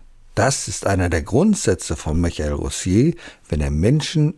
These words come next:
auf dem Weg zur Bühne begleitet. Der Schauspieler, Sprechertrainer, Bühnencoach und Top-Speaker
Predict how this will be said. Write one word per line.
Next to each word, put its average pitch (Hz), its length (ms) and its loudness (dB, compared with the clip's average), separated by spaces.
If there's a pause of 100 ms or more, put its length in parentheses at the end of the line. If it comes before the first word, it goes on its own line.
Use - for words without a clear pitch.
auf - 180 -6
dem 69 240 -6
Weg 87 240 -4
zur 104 140 2
Bühne 123 300 4
begleitet. 71 680 -4 (380)
Der - 80 -2
Schauspieler, 98 800 2
Sprechertrainer, 98 1040 0
Bühnencoach 98 1040 2
und 170 320 4
Top-Speaker 101 1000 0